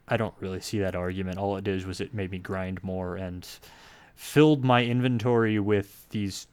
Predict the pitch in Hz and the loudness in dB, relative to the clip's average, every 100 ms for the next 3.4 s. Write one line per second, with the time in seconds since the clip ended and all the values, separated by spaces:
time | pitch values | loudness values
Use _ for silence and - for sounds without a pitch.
0 | - 113 113 107 - 107 - - 175 170 | -10 -2 0 0 0 -2 -2 2 6 6
1 | 165 151 143 143 139 135 110 107 101 101 | 4 4 6 8 6 4 2 0 2 2
2 | 104 139 185 151 117 117 107 - 95 101 | 2 4 6 6 4 2 0 -2 -2 -2
3 | 92 92 - - | -2 -2 -2 -2